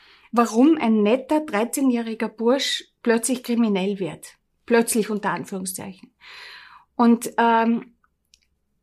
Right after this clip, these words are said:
mit meinem Hintergrundwissen, was die tschetschenische Geschichte ist, was seine Geschichte ist, habe ich gewusst, das ist mehr als eine Magazingeschichte. Der Uwe,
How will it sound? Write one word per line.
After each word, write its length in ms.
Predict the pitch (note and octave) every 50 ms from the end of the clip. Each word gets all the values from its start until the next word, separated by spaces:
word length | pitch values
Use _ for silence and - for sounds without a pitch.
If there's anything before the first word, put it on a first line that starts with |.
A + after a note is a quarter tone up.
| _ _ -
mit 380 | B3+ B3+ C#4 D#4+ D#4+ - -
meinem 320 | C4 B3+ B3 B3 B3+ B3 A#3
Hintergrundwissen, 1160 | A#3+ D4 D#4+ D#4 D#4+ D4 D4+ C4+ C4+ C4 B3+ B3 C4+ C#4 C4+ - C#4+ C4+ C4 B3+ B3+ A#3 A#3
was 180 | B3 A#3+ - -
die 140 | C4 A#3+ -
tschetschenische 600 | - A#3+ A#3+ - B3 B3+ C4 C4+ C4 - C4 A#3+
Geschichte 500 | B3+ B3 - - D4 C4+ - - C4+ C4
ist, 540 | B3+ - B3+ B3+ B3+ - - - - B3
was 440 | - A#3+ A#3 A#3 - - - - - - _ - - - - C3+
seine 400 | - - A#3 A#3+ B3 C#4 D4 B3
Geschichte 480 | B3+ B3 B3 - B3+ B3+ - - B3+
ist, 320 | A#3 G#3+ A#3+ A#3 A#3 - - - - - - - -
habe 180 | - B3 A#3+ B3+
ich 120 | A#3+ -
gewusst, 400 | - C4 A3+ A#3 B3+ B3+ B3+ -
das 160 | C4+ A#3+ - A#3+
ist 180 | A#3 - -
mehr 220 | A3+ G#3+ A3 A3+ A#3
als 180 | A#3 G#3 -
eine 200 | A3+ G#3 G#3 G#3+
Magazingeschichte. 1000 | G#3 G3+ G3+ G#3 G#3 G#3 - A3 A3 G#3+ A3 G#3 - G#3+ G3 - - - A#3+ B3 B3 - - - - - - - - - _ _ _ _ -
Der 160 | A#3+ A#3 -
Uwe, 560 | C4 D4 F4 D4+ C#4 A#3 A3+ C#4 D#4 D#4